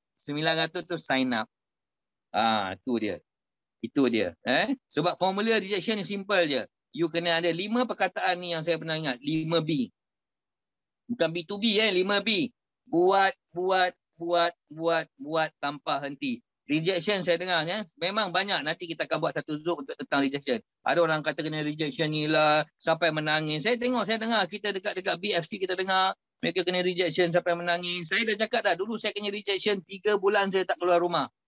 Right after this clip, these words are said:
Tiga bulan, guys. Saya tak kira tiga bulan pula. Tiga minggu tak keluar rumah. Tapi saya tak nak you all buat macam saya langgar tembok. So, hari ni, yang bagusnya, saya dah cakap dah. Kita dah buka satu platform. Jalan dah mudah. You beli tiket. You nak naik kapal terbang ke? You nak naik kereta ke? You nak naik motor ke? Terpulang pada you all.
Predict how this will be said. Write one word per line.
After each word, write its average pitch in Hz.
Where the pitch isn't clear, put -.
Tiga 190
bulan, 202
guys. 190
Saya 175
tak 175
kira 185
tiga 175
bulan 160
pula. 160
Tiga 202
minggu 208
tak 185
keluar 185
rumah. 175
Tapi 165
saya 180
tak 175
nak 196
you 175
all 175
buat 175
macam 160
saya 165
langgar 160
tembok. 160
So, 180
hari 190
ni, 214
yang 156
bagusnya, 185
saya 170
dah 165
cakap -
dah. 143
Kita 165
dah 170
buka 165
satu 160
platform. 170
Jalan 180
dah 175
mudah. 170
You 170
beli 175
tiket. 185
You 170
nak 180
naik 175
kapal 175
terbang 180
ke? 165
You 202
nak 175
naik 165
kereta 180
ke? -
You 190
nak 175
naik 175
motor 185
ke? 208
Terpulang 170
pada 160
you 160
all. 117